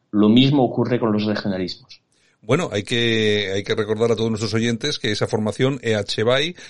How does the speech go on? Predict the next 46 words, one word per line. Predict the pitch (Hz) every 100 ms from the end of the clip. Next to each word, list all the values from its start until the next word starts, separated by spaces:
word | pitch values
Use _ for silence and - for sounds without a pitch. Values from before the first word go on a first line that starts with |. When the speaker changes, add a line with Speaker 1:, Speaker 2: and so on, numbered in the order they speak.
| _
Speaker 2:
es | 117 113
como | - 110 101
aquí, | 95 143 117
E | 95 101 101 104
H | 107 - 123
Bildu, | 147 151 175 233
es | 127
lo | 104
mismo, | 117 147 175
lo | 196
que | 107
pasa | 98 117
que | 110
en | 107
Francia, | 151 139 165 185 - - 139
y, | - 113 107 - 107 98
y |
bueno, | 95 113 92
son | 113 110
exactamente | 98 101 107 117 110 -
<laughs> | - -
igual | 117 127 120
de |
repugnantes, | 117 117 - 131 156 165 165 170
o | 131
sea, | - 117
no, | 113 113
no, | 104 110 110
no | 110
varía | 117 120 110
mucho | 120 123 127 120
el, | 117 110 156 143
el | - 131
tema, | 120 156 185
pero | 156 107
bueno, | 180 131
sí | - 131 123
que, | 127 123
sí | 110 131
que | 135
es | 131
interesante | 127 127 113 135 147
ese | 135
toque | 117 117
de |
atención | 113 113 104 139